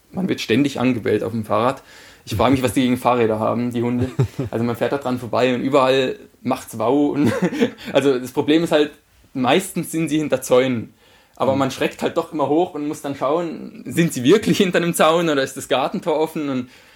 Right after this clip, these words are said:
Speaker 1: ja, es war dann schon ein wenig nervig. Jedenfalls haben wir dort dann in diesem Ort dann nichts wirklich gefunden, wo wir jetzt hätten fragen können. Und wir sind dann einfach noch weiter durch den Ort durchgefahren. Und da gab's dann irgendwie so Landwirtschaft, also halt Felder mit Wiesen.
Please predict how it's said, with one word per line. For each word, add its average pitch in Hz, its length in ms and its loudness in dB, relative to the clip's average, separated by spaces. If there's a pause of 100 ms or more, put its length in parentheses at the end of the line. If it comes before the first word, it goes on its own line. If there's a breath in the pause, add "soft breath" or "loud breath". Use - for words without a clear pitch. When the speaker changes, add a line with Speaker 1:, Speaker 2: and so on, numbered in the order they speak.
(800 soft breath)
Speaker 1:
ja, 120 240 4
es 117 160 -6
war 127 100 0
dann 135 120 0
schon 127 140 -2
ein 120 60 0
wenig 113 220 0
nervig. 107 260 -8
Jedenfalls 143 640 2
haben 135 120 -2
wir 123 60 -6
dort 135 280 -2
dann 135 120 0
in 131 100 -2
diesem 127 240 -2
Ort 123 200 0
dann 113 180 0
nichts - 760 -4
wirklich 156 460 -2
gefunden, 151 460 0
wo 127 120 2
wir 127 60 4
jetzt 127 100 -2
hätten 127 180 -4
fragen 139 380 0
können. 160 200 2
Und 139 120 0
wir 117 80 0
sind 139 120 2
dann 147 120 0
einfach 135 240 0
noch 123 140 -4
weiter 135 240 4
durch 135 120 -2
den - 100 -4
Ort 120 160 -2
durchgefahren. 139 480 0
Und 127 60 2
da 120 120 4 (200)
gab's 113 260 -4
dann 131 120 -2
irgendwie 120 220 -2
so 113 100 2
Landwirtschaft, 160 840 -2 (920)
also 120 180 -2
halt 107 160 2 (380)
Felder 147 520 2
mit 113 280 -2
Wiesen. 160 380 0